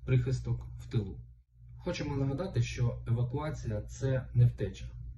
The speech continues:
Евакуація — це, перш за все, про безпеку для дітей. Це досить тяжкий крок, але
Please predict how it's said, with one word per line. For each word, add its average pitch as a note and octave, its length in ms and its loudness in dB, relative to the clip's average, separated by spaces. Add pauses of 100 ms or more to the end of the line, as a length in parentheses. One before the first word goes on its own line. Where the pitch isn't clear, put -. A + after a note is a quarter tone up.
(160)
Евакуація — A#2+ 680 2
це, A2 320 0 (140)
перш A2 180 0
за A2 100 0
все, C3+ 220 -4
про G#2 320 0 (100)
безпеку A#2 480 0
для G2 320 -2 (220)
дітей. - 420 -4 (1120)
Це B2+ 400 4 (280)
досить B2 320 2
тяжкий A#2+ 360 0
крок, D#3 360 -4 (100)
але A2+ 300 0